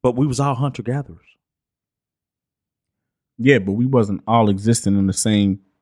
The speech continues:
Speaker 2: places.
Speaker 1: Yeah.
Speaker 2: So
Speaker 1: And
Speaker 2: as we
Speaker 1: so
Speaker 2: be-,
Speaker 1: who
Speaker 2: so
Speaker 1: created, that's what I'm saying. So think about it. What started us c-, civilizations contacting? Think about it.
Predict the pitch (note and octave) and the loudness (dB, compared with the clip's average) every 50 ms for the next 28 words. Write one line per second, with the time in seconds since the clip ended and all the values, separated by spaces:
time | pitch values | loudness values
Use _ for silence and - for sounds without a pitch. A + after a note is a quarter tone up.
0 | _ _ _ _ _ _ - - A#2+ A2+ G#2 - - - _ _ _ _ _ _ | _ _ _ _ _ _ -2 0 0 0 0 -2 -10 -18 _ _ _ _ _ _
1 | _ - D3 G3+ A3 - - G#2+ G#2+ A2 A#2 A2+ - B2 B2 A#2 A2+ A#2+ A2 - | _ -6 -4 -4 0 2 4 6 6 6 6 6 6 6 6 6 6 4 4 2
2 | G#3+ - - - A#2+ A#2 - - - F3+ - G3+ F3+ E3+ - G#3+ E3+ - - - | 0 0 4 4 6 6 4 2 0 -2 -2 0 -2 -2 -2 -4 -4 -4 -6 -6
3 | A2+ - F#3+ A#3 G#3+ A#2 A#2+ G#2+ E2 - - _ _ _ _ _ _ _ _ _ | -4 -2 -2 -2 -2 -2 -4 -4 -6 -8 -10 _ _ _ _ _ _ _ _ _
4 | _ _ _ _ _ _ _ - B2 F3+ G3+ - - - - D#3+ D#3 E3+ D#3+ D3+ | _ _ _ _ _ _ _ -2 -2 -2 -2 -2 -6 -4 -2 0 0 0 0 0
5 | C#3 C#3 C3+ - - - - - _ _ - - - F3+ D3 C#3 B2 A2+ A2+ B2 | 0 -2 -2 -4 -10 -14 -18 -20 _ _ -8 -4 -2 -2 -2 -2 -4 -4 -4 -6
6 | A#2 - - G2+ - - - A#2+ G2+ F2+ - - D#2 - _ _ _ _ _ _ | -6 -8 -12 -18 -16 -14 -10 -10 -10 -10 -12 -16 -20 -20 _ _ _ _ _ _
7 | _ _ _ _ _ _ _ _ _ _ _ _ _ _ _ _ _ _ _ _ | _ _ _ _ _ _ _ _ _ _ _ _ _ _ _ _ _ _ _ _
8 | _ _ _ _ _ _ _ _ _ _ _ _ _ _ _ - G3 - - E2+ | _ _ _ _ _ _ _ _ _ _ _ _ _ _ _ -10 -8 -8 -8 -10
9 | D2+ - - | -12 -14 -14